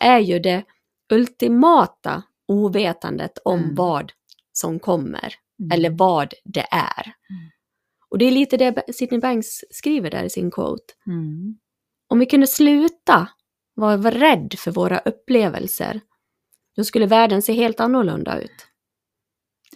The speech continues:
Speaker 2: Och vi är ju inte rädda för upplevelsen, vi är rädda för tankarna om upplevelserna.
Speaker 1: Precis, det är precis så det är.
Speaker 2: <laughs> Ja.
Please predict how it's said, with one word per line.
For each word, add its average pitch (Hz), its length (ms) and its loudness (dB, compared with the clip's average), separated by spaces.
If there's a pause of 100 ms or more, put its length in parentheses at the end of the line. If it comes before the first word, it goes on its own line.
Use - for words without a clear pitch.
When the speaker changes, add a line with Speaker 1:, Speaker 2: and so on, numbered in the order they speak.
(200)
Speaker 2:
Och 202 180 -2
vi 226 180 0
är 233 60 2
ju 226 80 4
inte 220 240 2
rädda 277 320 0
för - 180 -10
upplevelsen, 196 640 -6
vi 175 60 -2
är 175 40 -2
rädda 190 200 -4
för 208 100 -8
tankarna 240 680 0
om 208 480 4
upplevelserna. 190 720 2
Speaker 1:
Precis, 320 260 6 (420)
det 269 180 2
är 311 120 6
precis 294 460 0
så 269 80 -2 (120)
det 196 60 -2
är. 208 400 0
Speaker 2:
<laughs> - 40 -20 (840)
Ja. 170 520 -6